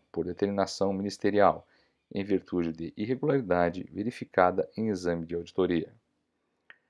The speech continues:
Parágrafo quarto. A subvenção social será paga através da rede bancária oficial,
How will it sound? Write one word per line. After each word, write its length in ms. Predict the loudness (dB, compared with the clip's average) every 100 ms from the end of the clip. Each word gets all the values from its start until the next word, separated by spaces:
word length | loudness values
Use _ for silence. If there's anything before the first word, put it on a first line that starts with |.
| _ _ _ 0
Parágrafo 540 | 4 4 4 0 -4
quarto. 540 | 0 4 4 2 -14 -20 _ _
A 120 | -10
subvenção 640 | -8 -8 -4 -4 -2 -2
social 580 | -2 -6 2 4 4 -2 _ _ _ -8
será 260 | 2 2
paga 480 | 2 2 2 2 -2
através 520 | -4 -2 -2 2 0 2
da 80 |
rede 240 | -2 -4 -4
bancária 480 | -6 -2 2 2 0
oficial, 560 | -4 2 6 6 4